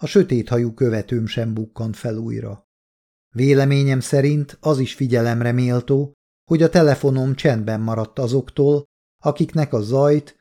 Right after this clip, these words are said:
a csörgést okozniuk kéne. Eddi nem hív, Alexandra nem hív, a családomból sem teszi senki, Kén sem. Úgy tűnik nekem, hogy senki sem szereti a kérdéseket,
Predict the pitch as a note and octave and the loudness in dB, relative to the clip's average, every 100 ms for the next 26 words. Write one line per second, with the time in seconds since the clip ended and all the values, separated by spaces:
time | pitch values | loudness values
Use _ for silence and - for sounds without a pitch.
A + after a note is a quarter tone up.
0 | _ D3+ - D3+ A2+ A2 G#2 C#3 A#2 A#2 | _ -10 0 2 2 -2 -4 -6 -4 -4
1 | G2+ A2+ A2 G#2 - A#2+ A#2+ C3 B2+ _ | -6 -6 -8 -10 -10 -8 -6 -8 -10 _
2 | _ _ - C#3+ B2+ C#3 C#3+ A#2+ G2+ G#2+ | _ _ -2 -2 2 2 2 0 -2 -6
3 | G#2+ - _ _ _ _ C3+ C3+ B2+ - | -10 -14 _ _ _ _ 0 0 0 -2
4 | C#3+ C3+ C#3 D3 C3 G#2 G#2+ G#2 - _ | -2 0 0 2 0 -2 -6 -8 -12 _
5 | _ _ _ C3 - F#3+ E3 D3 C#3 C#3 | _ _ _ -4 2 4 4 2 2 4
6 | C3+ C3 - C3 A#2+ A#2+ - A2 C3+ B2+ | 4 2 2 -2 0 -2 -2 -6 -4 -2
7 | B2+ - D#3 D3 _ _ _ D#3 C3 G2+ | -4 -2 -4 -4 _ _ _ 0 2 0
8 | - A#2+ A2+ A2+ - _ _ _ _ _ | -8 -10 -10 -14 -18 _ _ _ _ _
9 | _ F3+ F3 E3+ D#3+ D3+ C#3+ C#3+ C3+ D3 | _ 2 4 4 2 2 0 -2 -2 0
10 | D3 D3+ - D3 B2 A2 A#2+ G#2+ - A#2+ | 0 -2 0 0 -2 -6 -6 -6 -2 -2
11 | A2+ A#2+ G2+ C3 B2+ A#2+ B2+ - C3 C#3 | -2 -2 -4 -2 -2 0 -2 -2 -4 -4
12 | C#3 - | -4 -8